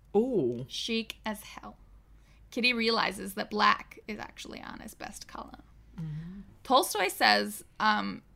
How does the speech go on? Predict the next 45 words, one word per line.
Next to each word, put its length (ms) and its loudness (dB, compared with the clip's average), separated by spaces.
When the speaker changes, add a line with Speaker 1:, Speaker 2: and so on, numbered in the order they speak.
Speaker 2:
it's 160 -2
almost 360 0
like 140 2
the 80 0
dress 400 -2
fades 500 0
into 260 0
the 100 -2
background. 760 0
It's, 280 -4
it 140 -4
serves 400 2
only 260 0
to 100 -4
make 260 -2
Anna 380 -2
just 180 -4
more 160 4
mesmerizing 1200 -2
in 420 -2
Speaker 1:
Ooh. 60 -8
Speaker 2:
herself. 640 -4
Like, 140 -2
no 100 4
one's 140 2
looking 360 0
at 80 0
her 100 -4
dress, 220 -6
they're 140 -6
all 80 -4
looking 280 -8
at 80 -16
her. 300 -10
Speaker 1:
Oh 40 -10
my 60 -4
God. 100 -12
Speaker 2:
Um, 320 0
Kitty 200 -2
watches 460 0
as 120 -6
Vronsky 420 -2
bows 380 2
to 220 -8
Anna, 240 -10